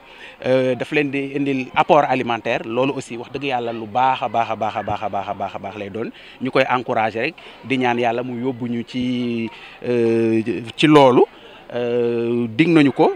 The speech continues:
te gëm nañ ni loolu dina am, incha Allah. Euh, parce que, euh, ku ne xam na ni dëkk buy dox,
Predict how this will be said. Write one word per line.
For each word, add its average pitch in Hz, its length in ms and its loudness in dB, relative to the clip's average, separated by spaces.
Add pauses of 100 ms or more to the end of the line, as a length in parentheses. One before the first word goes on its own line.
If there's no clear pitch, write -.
te 143 60 -2
gëm 170 260 4
nañ 160 140 4
ni 139 80 0
loolu 131 300 0
dina 117 200 -6
am, 123 100 -6 (440)
incha 123 260 0
Allah. 113 380 4 (400)
Euh, 123 220 -2
parce - 180 -2
que, 151 300 2 (380)
euh, 123 100 -10
ku 131 80 -8
ne 143 80 -4
xam 131 240 -4
na 120 80 -2
ni 170 180 -2 (320)
dëkk 104 280 -2
buy 170 180 0
dox, 170 180 4